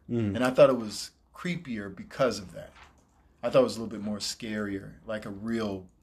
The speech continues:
Speaker 2: horror that
Speaker 1: Yeah.
Speaker 2: Blade would live in than the other movie, the
Speaker 1: Yeah.
Speaker 2: first one. The first one, you know, I saw it kinda like a horror, but more of like, "No,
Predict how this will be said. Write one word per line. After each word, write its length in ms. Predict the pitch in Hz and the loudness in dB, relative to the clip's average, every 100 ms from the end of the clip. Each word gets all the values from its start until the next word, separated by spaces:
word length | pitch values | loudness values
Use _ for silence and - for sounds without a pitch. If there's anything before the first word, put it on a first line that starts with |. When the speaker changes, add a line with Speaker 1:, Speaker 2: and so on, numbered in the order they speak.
| _ _ | _ _
Speaker 2:
horror 500 | - 127 117 104 92 - _ _ _ | 0 2 2 0 -6 -14 _ _ _
that 100 | 131 | 4
Speaker 1:
Yeah. 180 | 117 - | 6 6
Speaker 2:
Blade 340 | 123 120 104 | 0 0 -4
would 220 | 104 98 | -12 -14
live 380 | 104 110 123 101 | -10 -2 -2 -2
in 320 | 95 98 - - _ _ _ _ _ _ - | -8 -16 -20 -20 _ _ _ _ _ _ -8
than 200 | 117 113 | -4 -2
the 140 | 110 | 2
other 360 | 120 113 101 95 _ _ - - - | 2 2 -6 -12 _ _ -20 -20 -12
movie, 420 | 110 107 104 101 - | -6 -6 -6 -12 -14
the 140 | - | 4
Speaker 1:
Yeah. 140 | 147 117 | 6 6
Speaker 2:
first 200 | - 98 | 4 -6
one. 100 | - | -16
The 60 | - | -2
first 360 | 185 202 202 | 4 4 4
one, 240 | 156 127 - _ _ _ _ _ _ _ | 0 -2 -6 _ _ _ _ _ _ _
you 100 | 196 | 2
know, 380 | 170 135 123 123 - _ _ | 8 8 6 2 -12 _ _
I 100 | 135 | -8
saw 320 | 143 - 202 160 | -4 8 10 10
it 120 | 139 - | 4 -10
kinda 640 | - 123 139 151 143 139 131 - _ | -12 -4 0 2 2 0 -4 -14 _
like 180 | 120 120 | -8 -6
a 60 | 117 | -8
horror, 480 | 95 135 131 131 | 2 6 8 6
but 300 | 113 107 98 | 4 -4 -10
more 380 | 127 135 151 135 | -8 -2 2 2
of 120 | 110 | 2
like, 300 | 113 107 101 - | 2 0 -2 -8
"No, 760 | 127 135 135 135 131 127 117 | -4 0 2 2 2 0 -4